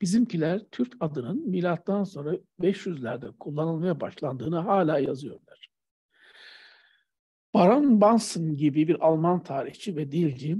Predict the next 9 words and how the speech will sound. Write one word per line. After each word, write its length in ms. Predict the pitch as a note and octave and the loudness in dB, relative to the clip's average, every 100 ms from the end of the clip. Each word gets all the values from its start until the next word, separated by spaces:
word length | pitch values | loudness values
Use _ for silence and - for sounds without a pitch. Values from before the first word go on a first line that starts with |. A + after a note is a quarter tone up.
| C#4+ | -8
Turan 460 | - - G#3+ A3+ G#3 | -14 2 4 6 4
dilinin 540 | C#3+ C#3 D3 A#3 C4 | 2 0 -2 -2 -2
ve 60 | F#3+ | -4
ayrı 240 | - F3+ | 2 4
bir 200 | E3+ F#3+ F#3+ | 4 2 -2
ulus 300 | E3 G#3 - | -6 -6 -8
olarak 400 | B2+ C#3 D3 _ | -10 -10 -14 _
Turanlıların 800 | - G#3+ F#3 D3 C3 C#3+ D#3+ F#3 | 0 2 4 0 -4 -8 -10 -10
oluşumunu 720 | D3+ D#3+ D#3+ - D3+ D3 E3 | -6 -6 -6 -10 -12 -10 -14